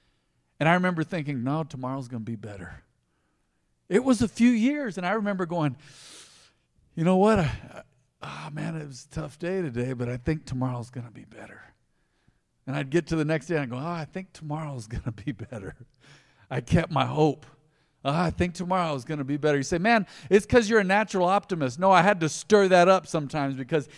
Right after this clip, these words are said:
even for natural optimists, you gotta rely on God's word, 'cause there's times that the optimist in me is not optimistic.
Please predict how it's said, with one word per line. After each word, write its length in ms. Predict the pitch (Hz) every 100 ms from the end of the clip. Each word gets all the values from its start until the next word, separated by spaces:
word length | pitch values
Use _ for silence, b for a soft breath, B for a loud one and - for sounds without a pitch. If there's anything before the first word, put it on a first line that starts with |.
| B B
even 320 | 190 214 247
for 160 | 214 190
natural 500 | 170 190 214 220 185
optimists, 640 | 170 202 - 226 226 220
you 100 | 165
gotta 260 | 147 190 196
rely 320 | 170 156 175
on 140 | 175 160
God's 280 | 160 139
word, 260 | 143 190 185
'cause 160 | 151 139
there's 220 | 214 175
times 420 | 196 190 202 202 B B -
that 220 | 160 -
the 120 | 147
optimist 720 | 156 220 - 233 233 226 - b b b
in 280 | 220 226 214
me 180 | 226 240
is 300 | 180 147 147
not 200 | 165 165
optimistic. 920 | 165 - 156 156 - - 104 -